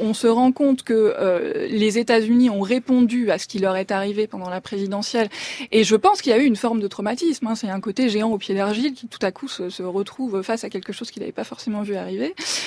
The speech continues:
Euh, ils, ils y ont répondu, finalement, en, en, en ayant presque la même lecture, c'est-à-dire en, en, en, en, en décrivant une, une stratégie, euh, très concertée d'agression,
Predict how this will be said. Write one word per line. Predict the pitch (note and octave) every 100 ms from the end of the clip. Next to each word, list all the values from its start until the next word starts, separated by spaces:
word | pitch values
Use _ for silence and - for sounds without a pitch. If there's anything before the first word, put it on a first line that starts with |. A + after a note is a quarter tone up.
| C#4+
Euh, | G#3+
ils, | G#3+ A3+ G3+ A#3+
ils | A3 B3
y | D4+
ont |
répondu, | C4 A#3 A3 A#3 F4+
finalement, | - B3 A3+ D4 F#4
en, | A3+ -
en, | A3+ A3+
en | - A3
ayant | A3+ C4+ D#4+
presque | - F#4 F4+ C4
la | A3+
même | A3 A3+
lecture, | G#3+ G#3+ - F#4+ -
c'est-à-dire | C4 A3 C#4
en, | A3 G3+ - - -
en, | A3+ A3+ G#3 G3 F#3+ F#3+ -
en, | G3+ F#3 F#3 F3+ - - - G3+
en, | G#3+ -
en | G#3
décrivant | G3 E4 - - C4+ B3+ E4 F4+
une, | A#3+ A3
une | - A3
stratégie, | - - A#3 B3 A#3+ A3+ C#4 C4+
euh, | G3+ F#3+ - - -
très | - D4+ C#4+ C4
concertée | A#3+ A#3+ A3+ A#3 - C4
d'agression, | A3+ G#3 G#3 G#3+ - E4